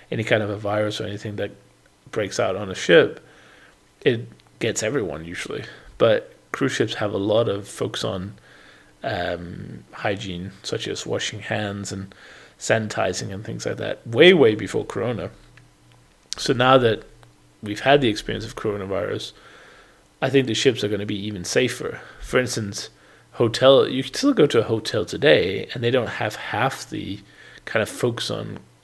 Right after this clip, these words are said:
uh, hygiene that even a, a cruise ship would have before. But anyway, the, the, the,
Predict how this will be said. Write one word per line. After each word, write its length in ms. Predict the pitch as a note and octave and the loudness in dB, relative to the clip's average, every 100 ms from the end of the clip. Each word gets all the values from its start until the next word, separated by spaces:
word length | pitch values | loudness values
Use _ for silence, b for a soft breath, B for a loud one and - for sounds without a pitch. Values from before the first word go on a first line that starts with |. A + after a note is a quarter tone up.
| - | -8
uh, 340 | A#2 G#2 G#2 | -6 -4 -6
hygiene 440 | - A2+ A2 G#2+ G2+ | -4 -4 -4 -6 -6
that 260 | G2 - - _ _ | -6 -8 -14 _ _
even 260 | B2+ G#2+ G2 | -10 -8 -8
a, 220 | F#2+ F#2+ | -6 -6
a 60 | A2+ | -6
cruise 220 | - A2+ | -6 -6
ship 160 | - A2 | -4 -6
would 120 | G#2 | -6
have 300 | A2 G2+ A2+ | -4 -4 -6
before. 520 | A#2 - B2+ A2+ G#2 - B B B B | -10 -4 -2 0 -4 -10 B B B B
But 120 | - | 12
anyway, 320 | E3 E3 A#2+ A2 | 12 12 12 8
the, 220 | A#2 B2 | 4 -2
the, 300 | - D3+ C#3+ | -2 -2 0
the, 280 | B2 D#3+ | 0 0